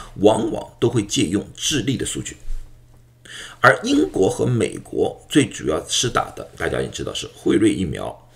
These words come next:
啊，英国还有一些就是牛津阿斯利康的疫苗。啊，所以这两者其实是个最好的，相对比较平等的一个对比。从奥密克戎的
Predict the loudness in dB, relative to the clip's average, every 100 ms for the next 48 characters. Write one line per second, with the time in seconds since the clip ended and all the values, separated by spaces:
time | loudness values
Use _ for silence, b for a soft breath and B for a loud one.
0 | b b -4 0 0 2 0 0 -2 -2
1 | -4 -8 -2 -2 0 -4 -4 -4 -4 -4
2 | -4 -6 -4 -4 -4 -4 -4 -4 -8 -14
3 | -20 -20 -20 -20 -20 -20 _ _ _ -20
4 | -20 _ _ -16 -14 B B B 2 2
5 | B 4 6 6 6 2 -2 -2 -2 0
6 | 0 0 -2 -2 0 0 -2 -6 -6 -8
7 | -10 -6 -2 2 2 2 0 -4 -4 -8
8 | -20 _ -14 -6 -4 -2 -4 -6 -10 -10
9 | -6 -2 -2 -4 -10 -12 -12 -20 -20 B
10 | B B B 2 4 4 4 -2 -14 _
11 | _ _ _ _ _ _ _ -2 0 0
12 | -2 -4